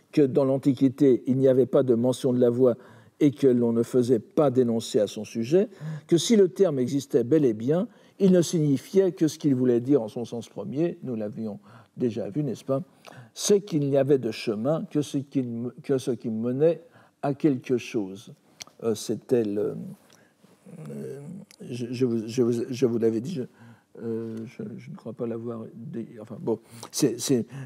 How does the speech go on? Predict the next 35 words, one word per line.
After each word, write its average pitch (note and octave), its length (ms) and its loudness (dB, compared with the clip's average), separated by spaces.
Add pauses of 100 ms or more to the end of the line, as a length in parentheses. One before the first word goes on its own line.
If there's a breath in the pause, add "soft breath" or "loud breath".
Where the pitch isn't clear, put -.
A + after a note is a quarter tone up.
(140)
euh, C3 80 2
le, B2 400 2
le, A#2+ 160 2
le A#2+ 140 4
terme C3+ 240 2
était D3 200 2
donc C3 160 0 (260 loud breath)
mono G#3+ 420 6
ni D#3 120 2
yuku E3+ 340 0
michi D3+ 320 -4
koso D3+ 500 2
adikere. A#2+ 580 -6
Mono E3 440 4
ni D#3 320 2
yuku C#3+ 440 2
michi, A2+ 400 -6 (200)
qui A#2+ 180 -4
va D3+ 380 0 (120)
à, C#3 240 -4 (600)
à D#3 120 2
quelque A#2+ 360 0
chose. F#2+ 280 -10
Nous A2 240 -4
reviendrons G#2+ 480 -6
dans A#2+ 260 -10
un A#2 60 -8
instant - 300 -12 (140)
là-dessus. - 340 -14 (800 soft breath)
La D#3 160 6
voie F#3 320 4
n'était D#3+ 280 2
qu'un C#3 160 -4
chemin E3 460 0
utilitaire, B2+ 720 0